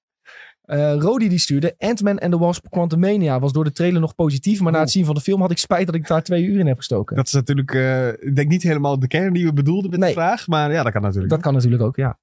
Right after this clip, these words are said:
Speaker 1: Ja. Eh, Remco zegt, "Trailers verpesten altijd de filmervaring, daarom boek ik het liefst op basis van de filmposter."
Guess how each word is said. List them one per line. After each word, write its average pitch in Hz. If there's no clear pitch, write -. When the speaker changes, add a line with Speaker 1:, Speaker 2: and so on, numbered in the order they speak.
Speaker 1:
Ja. -
Eh, 156
Remco 196
zegt, 139
"Trailers 190
verpesten 170
altijd 233
de 175
filmervaring, 139
daarom 170
boek 170
ik 170
het 151
liefst 185
op 160
basis 170
van 175
de 165
filmposter." 143